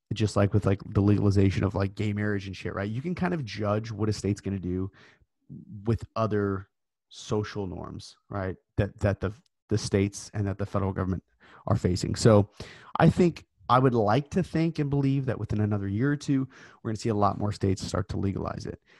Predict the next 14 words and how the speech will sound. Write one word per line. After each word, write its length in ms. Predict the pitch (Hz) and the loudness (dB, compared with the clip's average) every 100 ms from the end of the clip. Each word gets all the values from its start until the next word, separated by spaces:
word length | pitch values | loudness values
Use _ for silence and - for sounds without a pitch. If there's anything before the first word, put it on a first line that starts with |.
| _ _ | _ _
here. 380 | - 110 120 131 - | -4 6 8 8 4
And 300 | 107 117 104 - - | 2 4 2 -4 -14
so 220 | - 110 | 0 0
before 400 | 98 101 135 143 | 0 -2 2 4
we 440 | 135 120 113 104 - _ _ - | 6 6 4 2 -4 _ _ -6
jump 260 | 110 107 - | 0 2 2
in, 220 | 104 101 | -2 -2
Justin, 420 | 98 98 - 98 | -4 -6 -6 -8
to 140 | - 92 | -6 -8
further 560 | - - 139 139 107 | -6 0 2 2 2
talk 280 | 95 101 95 | 0 -2 -2
about 320 | 98 95 85 - - _ | -4 -4 -6 -10 -20 _
the 200 | - 101 98 | -2 0 0
criminalization 920 | - 120 107 101 104 104 107 101 | -2 0 0 0 0 0 -2 -4